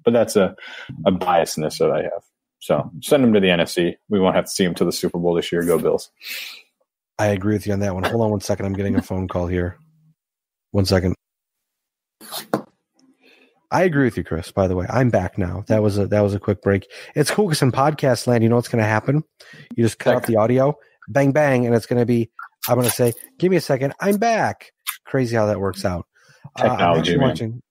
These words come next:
Speaker 2: I'm actually watching N X T right now, which is kinda cool 'cause thank, thank, uh, I know this is a football podcast right now, but thanks to Chris Jericho and A E W,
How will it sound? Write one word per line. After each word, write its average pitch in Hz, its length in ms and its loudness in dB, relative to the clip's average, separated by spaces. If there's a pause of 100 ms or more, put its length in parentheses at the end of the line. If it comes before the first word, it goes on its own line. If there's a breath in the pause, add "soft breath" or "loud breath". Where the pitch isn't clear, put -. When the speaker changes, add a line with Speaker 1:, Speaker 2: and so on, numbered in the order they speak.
Speaker 2:
I'm 110 80 -4
actually 143 280 -4
watching 120 280 -2
N 120 120 -4
X 113 180 -4
T 139 180 -6
right 110 180 0
now, 101 140 -2
which 101 120 -4
is 101 100 -6
kinda 104 220 -2
cool 110 280 -4
'cause 98 340 -6 (540 soft breath)
thank, 180 300 -2
thank, 175 320 -2
uh, 139 280 2
I 139 80 -2
know 151 200 2
this 127 160 -4
is 113 100 -4
a - 40 -14
football 117 300 0
podcast 107 480 -2
right 110 80 -2
now, 110 100 -2
but 107 120 -8
thanks 156 240 -4
to - 80 -12
Chris 127 180 0
Jericho 110 520 0 (480 soft breath)
and 113 240 2
A 117 160 -6
E 127 200 0
W, 107 460 2